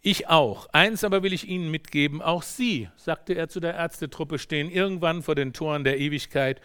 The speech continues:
Richten Sie sich darauf ein, seien Sie darauf vorbereitet.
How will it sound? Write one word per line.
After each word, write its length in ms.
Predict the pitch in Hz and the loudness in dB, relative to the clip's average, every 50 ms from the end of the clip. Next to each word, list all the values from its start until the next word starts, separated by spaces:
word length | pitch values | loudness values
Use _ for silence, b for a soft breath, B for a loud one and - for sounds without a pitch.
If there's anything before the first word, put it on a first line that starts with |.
| B B B B B B B - | B B B B B B B 2
Richten 320 | 135 180 180 - - - 156 | 2 2 2 2 -6 -10 -8
Sie 140 | 135 156 | -6 -6
sich 180 | 131 139 127 - | -4 -6 -6 -2
darauf 400 | - 135 127 117 117 110 - - | 0 0 0 0 -4 -6 -4 0
ein, 360 | 160 151 156 156 156 165 165 B B B B B B B | 0 2 2 2 0 -2 -6 B B B B B B B
seien 340 | - - 156 151 156 165 156 | -4 -2 0 0 0 0 -2
Sie 100 | 143 147 | -4 -2
darauf 300 | 139 139 131 123 123 - | -2 -2 0 -2 -4 -4
vorbereitet. 840 | - 170 165 160 147 139 131 143 139 135 131 - 139 127 - - | -2 -2 0 2 2 2 2 2 2 2 2 2 0 -2 -2 -8